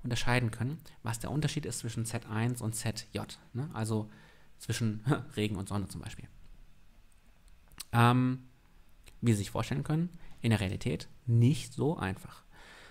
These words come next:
Aktionen, Zustände und Ergebnisse sowie deren individuelle Bewertung durch eine Nutzenfunktion U lassen sich übersch-, äh, übersichtlich in dieser Entscheidungsmatrix hier, ähm, darstellen.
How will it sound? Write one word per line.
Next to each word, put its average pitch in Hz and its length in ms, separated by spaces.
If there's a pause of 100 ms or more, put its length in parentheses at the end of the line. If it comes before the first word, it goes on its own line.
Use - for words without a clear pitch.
(180)
Aktionen, 185 460
Zustände 139 360
und 87 80
Ergebnisse 175 680 (200)
sowie 120 540 (180)
deren 107 340
individuelle 117 680
Bewertung 139 480
durch 151 160
eine 107 120
Nutzenfunktion 127 800
U 202 300 (240)
lassen 110 280
sich 107 140
übersch-, 143 320
äh, 127 240 (260)
übersichtlich 143 680
in 113 160
dieser 117 420
Entscheidungsmatrix 175 960
hier, 113 360 (680)
ähm, 90 720
darstellen. 160 560